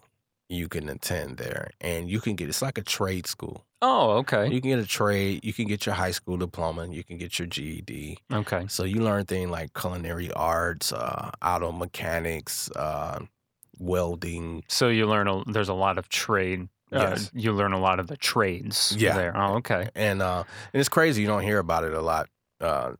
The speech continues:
Speaker 1: no more. But back then, it was like Job Corps was the thing for, you know, everybody to go to, there were kids that were leaving high school and they were going to Job Corps because they knew they could still get their high school diploma and they could get a trade.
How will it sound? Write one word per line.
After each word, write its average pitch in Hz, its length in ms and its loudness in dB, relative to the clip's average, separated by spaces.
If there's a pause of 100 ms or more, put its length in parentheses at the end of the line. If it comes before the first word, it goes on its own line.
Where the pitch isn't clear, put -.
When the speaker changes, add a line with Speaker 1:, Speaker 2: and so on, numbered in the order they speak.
Speaker 1:
no 80 160 -4
more. 85 520 -2
But 80 220 -2
back 87 280 -2
then, 95 280 0
it 82 100 -2
was 85 120 -6
like 73 220 -4 (260)
Job 98 300 2
Corps 82 200 -2
was 85 160 -6
the 80 140 -10
thing 95 320 -2
for, - 140 -8 (200)
you 95 100 -6
know, - 140 -6
everybody 82 480 -4
to - 80 -8
go 95 220 0
to, - 340 -10 (140)
there 82 180 -2
were - 160 -8
kids 76 300 -4
that 78 160 0
were 65 200 -4 (140)
leaving 82 380 -6
high 85 180 0
school 73 300 -8
and 65 100 -10
they 69 60 -4
were 62 100 -6
going - 200 -8
to - 60 -6
Job 87 300 0
Corps - 300 -16 (640)
because - 120 -8
they 90 120 2
knew 85 120 -2
they 90 120 2
could - 120 -4
still 92 160 -2
get 90 120 -6
their 90 100 -4
high 92 160 0
school 92 200 -6
diploma 98 520 0
and 107 200 0
they 90 60 -2
could 87 140 -8
get 85 100 -8
a - 60 -10
trade. 98 420 -6